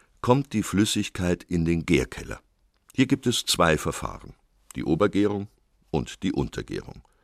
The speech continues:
Der Unterschied hängt ausschließlich von der verwendeten Hefesorte ab.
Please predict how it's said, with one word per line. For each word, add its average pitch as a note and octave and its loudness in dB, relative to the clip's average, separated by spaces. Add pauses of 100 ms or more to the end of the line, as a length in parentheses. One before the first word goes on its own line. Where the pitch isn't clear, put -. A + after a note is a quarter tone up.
(400)
Der B2 8
Unterschied G#2+ 4
hängt D#2+ 0
ausschließlich D2 0
von C#2+ -4
der C2 -2
verwendeten D2 2
Hefesorte C2 0
ab. - -6